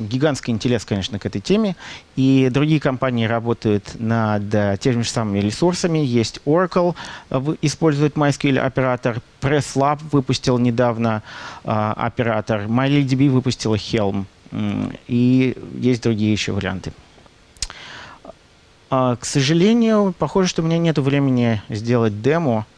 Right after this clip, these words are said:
Но если кому-нибудь интересно, то может ко мне подойти, и я могу все показать. Большое спасибо.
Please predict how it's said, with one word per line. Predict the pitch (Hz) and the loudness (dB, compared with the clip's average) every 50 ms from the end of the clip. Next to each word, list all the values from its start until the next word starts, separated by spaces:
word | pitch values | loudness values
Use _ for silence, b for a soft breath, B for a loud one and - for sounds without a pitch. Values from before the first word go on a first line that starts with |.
| _ _ - | _ _ -6
Но | 120 127 139 143 | -2 0 0 2
если | 139 123 131 - - | 2 2 0 0 0
кому-нибудь | 135 - 135 131 131 131 120 - | -2 0 0 0 0 -2 -2 -4
интересно, | 123 113 - 123 135 160 - - 123 | -4 -2 -2 0 0 0 -2 -4 -6
то | 110 - 117 | -4 -4 -2
может | 120 117 120 - | -2 -2 -4 -4
ко | - 120 | -4 -4
мне | 110 110 107 | -4 -4 -4
подойти, | - 113 110 104 101 - 135 143 156 - B B B B B B B | -4 -2 -2 -2 -2 -2 -2 -2 -4 -4 B B B B B B B
и | B 117 | B -4
я | 117 127 131 113 113 110 120 131 131 - | -2 -2 -2 -2 -2 -2 -2 -2 -2 -4
могу | - 110 101 120 | -4 -4 -2 -2
все | 131 - - 110 | -4 -4 -4 -6
показать. | - - - 92 98 92 90 - - - - _ _ - - - - _ _ _ _ _ _ _ _ - - - - _ _ - - B B B B B B B B B B B B B B B B | -6 -6 -6 -6 -6 -6 -6 -8 -14 -20 -20 _ _ -20 -20 -20 -20 _ _ _ _ _ _ _ _ -18 -14 -14 -14 _ _ -20 -20 B B B B B B B B B B B B B B B B
Большое | - 123 - 190 190 | -6 -2 0 0 0
спасибо. | - 220 180 - 180 160 165 165 160 | 2 2 0 2 2 2 2 0 -2